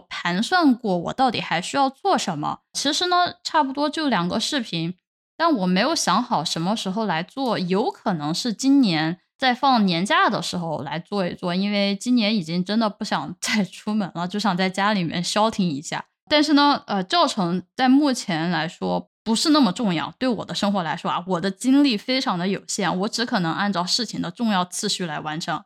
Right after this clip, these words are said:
剩下的不完成也没关系，那教程就是其中之一啊，我没有那么多的道德包袱给我自己。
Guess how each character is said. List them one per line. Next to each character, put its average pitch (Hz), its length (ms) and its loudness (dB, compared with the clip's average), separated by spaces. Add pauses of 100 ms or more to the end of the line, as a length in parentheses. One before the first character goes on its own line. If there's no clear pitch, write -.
(120)
剩 277 180 2
下 233 160 4
的 202 80 2
不 247 180 -4
完 185 180 2
成 175 200 -4
也 180 140 0
没 156 160 -8
关 180 260 0
系， 180 200 -2
那 202 160 0
教 269 180 0
程 180 240 -4
就 202 100 -2
是 185 140 -4
其 - 260 -4
中 196 220 2
之 190 180 -2
一 185 260 0
啊， 170 200 -2
我 175 320 -4
没 175 220 -6
有 233 140 0
那 220 100 2
么 214 120 2
多 226 160 -2
的 220 140 0
道 294 340 0
德 175 160 -4
包 175 220 -4
袱 - 140 -14
给 170 160 -6
我 180 120 -2
自 180 240 -8
己。 - 280 -12